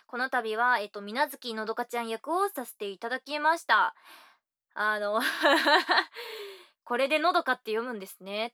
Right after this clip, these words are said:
ていう。<laughs> なんか、私は、その、まあ、他のところでも言ってるんですけど、あの、教員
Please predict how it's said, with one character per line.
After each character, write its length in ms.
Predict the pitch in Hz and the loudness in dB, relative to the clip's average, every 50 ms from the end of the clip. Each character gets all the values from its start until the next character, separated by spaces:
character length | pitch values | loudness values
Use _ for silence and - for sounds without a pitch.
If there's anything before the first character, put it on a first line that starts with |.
| _ - | _ -12
て 80 | 170 | -10
い 100 | 175 185 | -8 -4
う。 40 | 196 | -2
<laughs> 60 | 277 330 381 302 392 339 339 349 440 466 - - 370 427 - 349 415 - - 784 740 640 622 587 539 494 466 427 392 381 359 330 311 285 254 _ _ _ _ _ _ | 2 8 8 8 10 12 12 12 12 12 10 10 8 8 8 4 4 4 2 0 0 0 0 0 -2 -4 -6 -10 -12 -14 -16 -18 -20 -20 _ _ _ _ _ _ _
な 120 | - 214 233 | -6 -4 -4
ん 40 | 214 | -2
か、 300 | - 202 208 202 190 - - - - - | 0 2 2 2 0 -2 -8 -20 -18 -14
私 280 | - - - 294 294 320 | -10 -6 -6 -4 2 6
は、 380 | 311 320 320 311 311 311 311 | 8 10 10 10 10 8 6
そ 140 | 311 - 311 | 4 0 -2
の、 720 | 294 285 285 277 277 277 269 269 262 262 262 254 254 240 _ _ _ 269 302 _ _ _ _ _ _ - | 0 0 2 2 2 0 0 -2 -2 -2 -2 -4 -6 -8 _ _ _ _ -20 _ _ _ _ _ _ -6
ま 380 | 226 226 226 214 208 185 170 170 | 0 2 2 2 2 2 0 -2
あ、 80 | - _ - - - _ | -6 _ -20 -20 -20 _
他 180 | - 233 - 320 | -8 -2 0 2
の 100 | 349 359 | 2 2
と 100 | 359 370 | 0 0
こ 80 | 403 403 | 0 0
ろ 80 | 403 | 2
で 80 | 349 339 | 2 0
も 100 | 269 233 | -4 -6
言 100 | 202 202 | -8 -10
っ 40 | - | -10
て 140 | - 240 | -6 -6
る 80 | 226 240 | -4 -4
ん 40 | 240 | -6
で 80 | 214 | -8
す 80 | 208 - | -10 -8
け 100 | - 214 | -8 -8
ど、 80 | 196 196 | -6 -6
あ 60 | 196 | -8
の、 100 | 185 190 | -8 -8
教 300 | - 269 311 349 392 403 | -4 -2 -2 0 0 0
員 60 | 403 | -2